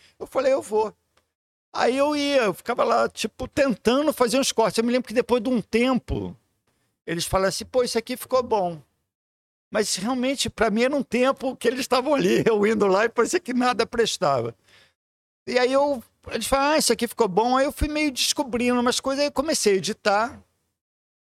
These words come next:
Mas isso é, sei lá, e daí pra eu chegar na Ostro Vento levou um, alguns anos,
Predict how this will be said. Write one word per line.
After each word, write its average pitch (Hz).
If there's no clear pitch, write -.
Mas 190
isso 254
é, 285
sei -
lá, 214
e 180
daí 202
pra 208
eu 180
chegar 135
na 131
Ostro 165
Vento 185
levou 202
um, 190
alguns 165
anos, 131